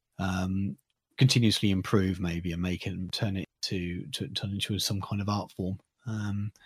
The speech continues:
and, you know, I think they're a-, another great tool for getting armies on the table quickly. Um, I'm looking forward to playing around with them myself. But, yeah, p-, your, people that use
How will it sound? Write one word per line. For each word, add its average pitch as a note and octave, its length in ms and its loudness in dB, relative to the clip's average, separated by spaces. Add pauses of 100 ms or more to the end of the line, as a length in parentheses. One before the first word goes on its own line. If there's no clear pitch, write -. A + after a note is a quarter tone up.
(420)
and, G#2+ 120 -4
you A#2 100 0
know, - 100 -4
I G2 80 -6
think A2+ 160 0
they're G#2+ 300 0
a-, - 140 -10
another A#2+ 440 6
great A2 420 4
tool G#2+ 300 2
for G#2 120 -6
getting G2+ 260 -2
armies G#2 320 0
on G2+ 100 -2
the G2+ 60 -2
table A2+ 340 -4
quickly. - 440 -12 (160)
Um, G#2 300 -6
I'm G#2 180 -4
looking G#2+ 180 -8
forward A2 180 -6
to - 40 -16
playing G#2+ 220 -4
around G#2+ 120 -2
with A2 80 -4
them G2 100 -4
myself. G2+ 420 -4
But, A#2 140 -2 (500)
yeah, - 100 -16 (140)
p-, - 140 -2
your, B2+ 180 8 (180)
people C3+ 220 8
that F#2+ 80 2
use F#2 300 0